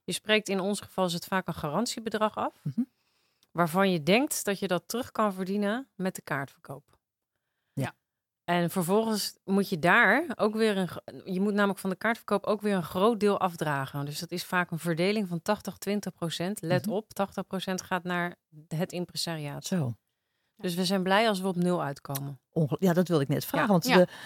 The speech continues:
Speaker 2: de komst van die artiesten kost natuurlijk geld. Je
Speaker 1: Ja.
Speaker 2: krijgt weliswaar subsidie, maar red je het ermee? Want jullie betalen ook het drankje in de pauze. De garderobe hoeft niet betaald te worden.
Speaker 1: Nee, wij hebben de, er is, gaat, zit nul subsidie eigenlijk op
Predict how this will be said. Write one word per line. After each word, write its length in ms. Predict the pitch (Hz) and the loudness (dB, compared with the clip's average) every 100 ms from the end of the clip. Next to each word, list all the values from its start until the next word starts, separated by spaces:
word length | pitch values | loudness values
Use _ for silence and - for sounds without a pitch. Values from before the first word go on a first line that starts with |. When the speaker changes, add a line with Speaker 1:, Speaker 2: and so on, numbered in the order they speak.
| - | -8
Speaker 2:
de 100 | - | -6
komst 260 | - 226 - | 4 4 6
van 100 | 175 | 2
die 100 | 160 | 0
artiesten 420 | 165 - 214 - | -2 0 0 0
kost 200 | - 202 | -2 0
natuurlijk 320 | 160 - 131 | 0 -2 -6
geld. 380 | - - 143 240 | -4 0 0 0
Je 60 | 160 | -2
Speaker 1:
Ja. 60 | |
Speaker 2:
krijgt 200 | 165 147 | 0 2
weliswaar 320 | 165 139 147 139 | 0 0 0 0
subsidie, 400 | 147 - 185 214 | -2 0 2 4
maar 100 | 151 | 4
red 180 | 277 | 2
je 60 | - | 0
het 120 | - | 2
ermee? 200 | 208 147 | 4 4
Want 120 | 139 | 4
jullie 160 | 170 214 | 4 4
betalen 320 | 156 170 139 | 4 4 4
ook 80 | 160 | 2
het 80 | 160 | 0
drankje 320 | 143 147 - | 2 0 0
in 60 | 143 | -2
de 60 | - | 2
pauze. 400 | 143 175 240 302 | 4 4 4 2
De 100 | 180 | 2
garderobe 400 | 156 143 143 147 | 4 4 4 4
hoeft 120 | 208 | 6
niet 100 | 240 | 6
betaald 340 | 220 240 233 | 4 2 0
te 80 | 226 | 0
worden. 200 | 233 254 262 | -4 -4 -2
Speaker 1:
Nee, 140 | 170 | -2
wij 200 | 160 202 | 2 2
hebben 420 | 226 220 226 185 | 2 0 -6 -4
de, 120 | 202 | -6
er 260 | - 196 202 | -6 -4 -2
is, 120 | 226 | -2
gaat, 220 | - 240 | 0 0
zit 180 | - 254 | 0 0
nul 220 | 214 277 | 2 2
subsidie 520 | 370 - - - 233 - | 0 -4 -4 -2 -2 2
eigenlijk 580 | 226 302 - 165 143 | 2 2 -2 -4 -4
op 60 | - | -12